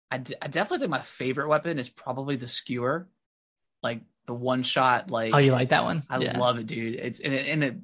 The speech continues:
Speaker 1: just decimates vehicles too. It is so much fun.
Speaker 2: I haven't tried it on vehicles much. I need, I need to kinda get better with that one as well.
Speaker 1: Yeah. And then, like, the center shot's pretty cool, like, the, the kind of the grenade launcher.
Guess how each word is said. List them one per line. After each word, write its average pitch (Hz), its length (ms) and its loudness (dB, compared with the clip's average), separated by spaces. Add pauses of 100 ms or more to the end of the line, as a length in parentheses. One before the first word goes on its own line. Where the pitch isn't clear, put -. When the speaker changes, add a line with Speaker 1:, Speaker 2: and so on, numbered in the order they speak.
(120)
Speaker 1:
just 139 300 -4
decimates 131 600 0
vehicles 123 520 -6
too. 120 280 -8 (400)
It 127 80 -4
is 123 100 -6
so 127 180 0
much 113 200 -8
fun. 120 340 -10 (220)
Speaker 2:
I 143 60 2
haven't 147 160 0
tried 151 180 6
it 131 80 2
on 117 140 0
vehicles 127 380 -2
much. - 220 -4
I 233 60 4
need, 175 240 8
I 151 60 8
need 185 160 8
to 135 300 6 (540)
kinda 139 160 4
get 123 120 4
better 131 140 6
with 131 140 2
that 143 120 0
one 185 120 0
as 151 120 0
well. 156 360 6 (200)
Speaker 1:
Yeah. 123 220 -10 (1900)
And 151 100 -2
then, 160 180 2
like, 156 300 4
the 143 60 -4
center 196 280 2
shot's 190 280 4
pretty 185 180 0
cool, 190 280 0
like, 139 200 -2
the, 120 400 0
the - 80 -10
kind 127 180 2
of 120 120 -4 (200)
the 127 120 -4
grenade 120 340 -4
launcher. 120 640 -4